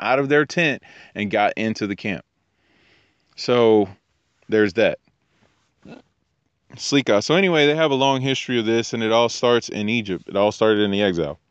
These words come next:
So, they're just making up this plan. They're gonna fight. So they said, "Only in order to draw Moshe into the quarrel and create an occasion for his betrayal."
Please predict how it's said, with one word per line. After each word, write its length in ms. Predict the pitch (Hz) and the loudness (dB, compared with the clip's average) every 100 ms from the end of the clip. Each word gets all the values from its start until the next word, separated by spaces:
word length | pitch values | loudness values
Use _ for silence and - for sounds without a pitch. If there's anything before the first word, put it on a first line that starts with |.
| _ _ _ _ _ _ _ _ _ _ _ _ _ _ _ - - | _ _ _ _ _ _ _ _ _ _ _ _ _ _ _ -20 -18
So, 520 | - 139 139 113 101 _ _ _ - _ - | -6 2 4 4 0 _ _ _ -20 _ -4
they're 220 | 98 131 | 4 4
just 240 | 139 139 131 | 4 0 0
making 300 | 135 147 139 | -2 0 -2
up 100 | - | 0
this 200 | 131 - | -2 -2
plan. 340 | 131 123 123 | -2 0 2
They're 120 | 120 | 0
gonna 140 | 117 113 | 0 -2
fight. 340 | 120 101 - | 0 0 -2
So 140 | - | -4
they 140 | 104 110 | 0 0
said, 380 | - 117 113 - | 2 2 2 0
"Only 280 | 120 156 175 | 0 0 2
in 140 | 175 | 2
order 260 | 160 151 151 | 2 2 2
to 120 | 143 | 0
draw 400 | 117 110 117 139 | -4 2 4 6
Moshe 600 | 143 131 131 - 120 117 | 4 2 2 2 2 2
into 360 | - 117 120 120 | 0 -4 0 0
the 120 | 113 | -2
quarrel 500 | - 127 117 110 104 98 | 0 4 4 4 2 -2
and 160 | 104 | -6
create 300 | - 113 107 | -2 2 2
an 120 | 104 | 2
occasion 640 | 92 - 135 143 131 107 98 | -2 -2 0 0 0 -2 -4
for 180 | 104 98 | -2 -2
his 120 | 87 | -2
betrayal." 500 | 87 - 101 80 | -6 -4 -2 -2